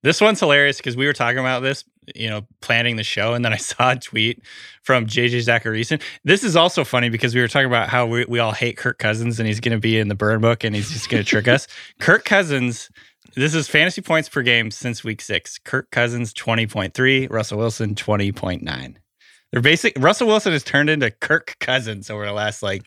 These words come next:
Speaker 2: Or
Speaker 1: six
Speaker 2: Kirk Cousins
Speaker 1: weeks.
Speaker 2: has turned into Russell Wilson.
Speaker 1: That's kind of actually more, I think, the case, 'cause Cousins, I'm telling you, he's been on fire.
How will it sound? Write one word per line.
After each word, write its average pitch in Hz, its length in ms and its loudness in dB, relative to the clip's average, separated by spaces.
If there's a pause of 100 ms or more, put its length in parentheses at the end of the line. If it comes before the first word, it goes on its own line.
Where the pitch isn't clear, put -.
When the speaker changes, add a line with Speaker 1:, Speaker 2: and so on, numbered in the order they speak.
Speaker 2:
Or 285 520 6
Speaker 1:
six - 120 -10
Speaker 2:
Kirk - 220 2
Cousins 196 180 4
Speaker 1:
weeks. 175 80 -2
Speaker 2:
has 160 100 -6
turned 165 220 -2
into 160 140 -2
Russell 147 280 -2
Wilson. 165 360 -4
Speaker 1:
That's 254 220 6
kind 339 200 4
of 165 80 2
actually 147 400 2
more, 131 500 2
I 117 120 2
think, 127 200 0
the 113 80 -4
case, 143 300 2
'cause 113 140 -8
Cousins, 226 500 -2
I'm 151 160 0
telling 214 240 2
you, 120 100 0
he's 208 140 -2
been 143 140 0
on 117 100 2
fire. 117 480 0